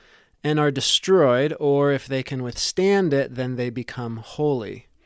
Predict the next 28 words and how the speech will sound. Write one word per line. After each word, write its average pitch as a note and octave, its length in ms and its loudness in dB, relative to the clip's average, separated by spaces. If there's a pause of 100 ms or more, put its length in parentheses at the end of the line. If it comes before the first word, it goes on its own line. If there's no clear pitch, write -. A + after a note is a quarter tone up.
(520)
Uh, A2+ 260 -6
so A#2 240 -6 (140)
God B2+ 400 0
passes B2+ 540 -4
along A#2 520 -6
holiness G#2+ 520 -10
or, G#2 320 -12
or G#2 200 -16
makes A#2 540 -8
things G#2+ 480 -12
holy. G#2+ 560 -14 (460)
Uh, G#2+ 380 -12
so A#2+ 300 -8 (400)
God C#3+ 260 0
made D#3 480 2 (160)
the B2+ 200 -8
mountain C3+ 480 -4
holy B2 680 0 (440)
just C3 200 -6
by C#3+ 140 0
the C3+ 100 -4
fact C3+ 320 -4
that B2+ 140 -8 (240)
God C3 180 -2
was A2+ 200 -10
living B2 380 -4
on D#2 220 -16
it, - 140 -20